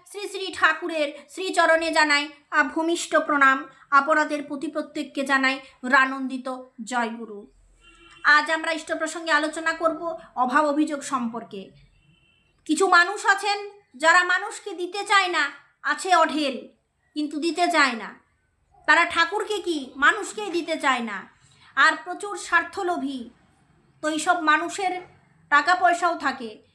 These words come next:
আবার আমাদের, আমরা কিছু মানুষ আছি যারা অভাব যন্ত্রণা থেকেও কিছু মানুষকে দিতে থাকি।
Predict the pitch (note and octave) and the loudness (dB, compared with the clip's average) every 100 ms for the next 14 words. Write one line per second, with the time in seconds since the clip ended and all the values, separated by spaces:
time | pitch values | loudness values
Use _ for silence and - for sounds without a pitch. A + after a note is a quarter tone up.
0 | _ - C#4 D4+ D#4+ D4+ D4+ - - _ | _ -6 2 6 6 6 0 -14 -20 _
1 | _ _ _ _ - - _ - F4 G4+ | _ _ _ _ -20 -20 _ 0 4 4
2 | G4+ E4 C#4+ - - D#4 F4 F4 F#4+ F#4 | 4 -2 -4 -8 -6 0 0 0 -8 -2
3 | F4 F#4+ F#4+ F#4+ F#4 E4+ C4 - _ D4+ | -2 -2 -2 -2 -2 -6 -8 -16 _ 2
4 | D#4 D#4+ D#4+ F#4 F4+ F4 E4+ F4 F#4 F#4 | 4 4 2 0 2 0 0 0 0 0
5 | F#4+ G4+ E4 C4+ E4+ E4+ E4 D#4+ F4 - | -2 0 0 -2 -8 -4 -2 -2 -2 -6
6 | C#4 C#4+ D4+ C4+ A#3+ A#3 A3 | -6 -4 -2 -4 -6 -10 -16